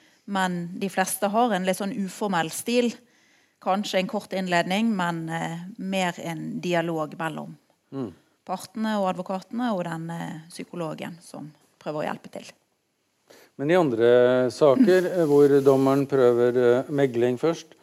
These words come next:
Speaker 1: Ja.
Speaker 2: så er det ikke sikkert at det er den samme dommeren som skal, eh, ha saken i retten. H-, hvordan fungerer det i dine typer saker?
Speaker 1: Eh,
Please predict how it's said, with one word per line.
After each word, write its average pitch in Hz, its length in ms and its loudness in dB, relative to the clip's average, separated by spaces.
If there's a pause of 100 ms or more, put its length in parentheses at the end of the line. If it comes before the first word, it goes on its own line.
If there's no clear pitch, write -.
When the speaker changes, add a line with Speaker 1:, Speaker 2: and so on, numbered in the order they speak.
(120)
Speaker 1:
Ja. 208 240 -4
Speaker 2:
så 151 140 0
er 131 60 4
det 131 100 2
ikke 160 160 0
sikkert 131 400 -2
at 120 100 0
det - 40 -4
er 127 60 2
den 131 100 -2
samme 127 280 -2
dommeren 104 580 -2
som 120 160 -10
skal, 120 500 -2
eh, 123 520 0 (140)
ha 117 280 -2 (520)
saken 127 580 -6
i 127 60 -2
retten. 180 400 -10 (100)
H-, 165 160 -8
hvordan 135 260 -4
fungerer 143 400 -2
det 117 300 -2
i 123 800 -6
dine 113 240 -4
typer 113 280 -8
saker? 117 440 -10 (280)
Speaker 1:
Eh, 240 460 2